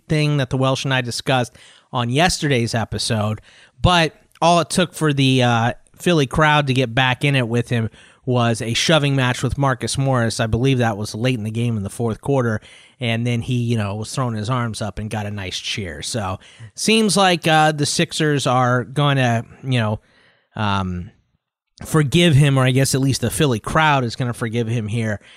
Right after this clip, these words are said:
But that's gonna be interesting because it looks like Embiid and Simmons are having a hard time playing together, and we'll see what the future holds with that relationship. Uh, the next game was the Wizards one twenty-six over the Bulls, one fourteen.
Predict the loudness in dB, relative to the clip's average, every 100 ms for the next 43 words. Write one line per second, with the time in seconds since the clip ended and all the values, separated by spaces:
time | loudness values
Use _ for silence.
0 | -20 _ 0 2 2 0 0 0 0 0
1 | 0 0 2 0 0 -2 -2 -2 -4 -2
2 | -2 -2 0 2 2 0 2 2 4 2
3 | 2 2 2 2 0 0 2 0 0 -2
4 | 0 -2 -2 -4 -4 -4 -4 -4 -6 -6
5 | -6 -6 -10 -20 -20 _ _ -6 -2 -2
6 | -2 0 0 0 -4 -8 -8 -8 -6 -6
7 | -6 -8 -10 -10 -6 -6 -8 -14 -14 -14
8 | -12 -14 -16 -20 _ _ _ -6 -2 2
9 | 2 0 0 0 2 4 2 2 2 4
10 | 4 2 0 0 2 2 0 0 0 -2
11 | 0 -2 0 2 2 2 -2 -6 -20 _
12 | _ -2 0 0 -2 -4 -2 -2 0 0